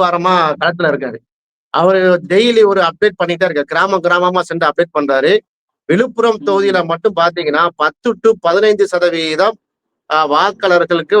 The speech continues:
Speaker 1: இன்னுமே வந்து எஸ் ஆர் ஃபார்ம் கொடுக்கப்படல. இப்ப அவங்கள எப்படி
Speaker 2: ஓ.
Speaker 1: கமிட் பண்ணுவீங்க? தமிழ்நாட்டுல நீங்க இந்த மாதிரி செ-, தொகுதிகள்ல வாக்காளர் படிவமே கொடுக்கப்படலையேங்க. இப்ப அவங்க
Speaker 2: ம்.
Speaker 1: சொல்லுவாங்களா, "நாங்க வாக்காளர் படிவம் எனக்கு தந்ததுக்கு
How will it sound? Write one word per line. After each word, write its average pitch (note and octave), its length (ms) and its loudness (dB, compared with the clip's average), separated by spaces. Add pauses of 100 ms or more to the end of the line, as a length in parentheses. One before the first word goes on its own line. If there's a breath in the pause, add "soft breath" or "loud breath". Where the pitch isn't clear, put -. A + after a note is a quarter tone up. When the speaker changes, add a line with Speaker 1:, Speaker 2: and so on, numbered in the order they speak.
Speaker 1:
இன்னுமே A3 380 2 (120)
வந்து G3+ 200 2
எஸ் F3 340 0
ஆர் G3+ 140 0
ஃபார்ம் G3 240 -2
கொடுக்கப்படல. F#3+ 500 0 (600)
இப்ப F#3 200 -4
அவங்கள G3+ 280 2
எப்படி E3 180 0
Speaker 2:
ஓ. D#3 80 -8
Speaker 1:
கமிட் G3+ 260 -2
பண்ணுவீங்க? E3 300 -2 (640)
தமிழ்நாட்டுல F#3+ 680 0
நீங்க E3+ 180 -2
இந்த D#3+ 160 -4
மாதிரி F3+ 240 0
செ-, D#3+ 300 0 (100)
தொகுதிகள்ல D#3+ 460 0 (540)
வாக்காளர் A#3 600 0
படிவமே A#3 260 2 (160)
கொடுக்கப்படலையேங்க. G3 680 -2 (580)
இப்ப F#3 160 -2
அவங்க A3 200 4
Speaker 2:
ம். G3+ 80 -2
Speaker 1:
சொல்லுவாங்களா, G#3+ 400 2
"நாங்க F3 180 0
வாக்காளர் G#3+ 500 2
படிவம் G3+ 340 2
எனக்கு F#3 180 -4 (100)
தந்ததுக்கு G3+ 420 -2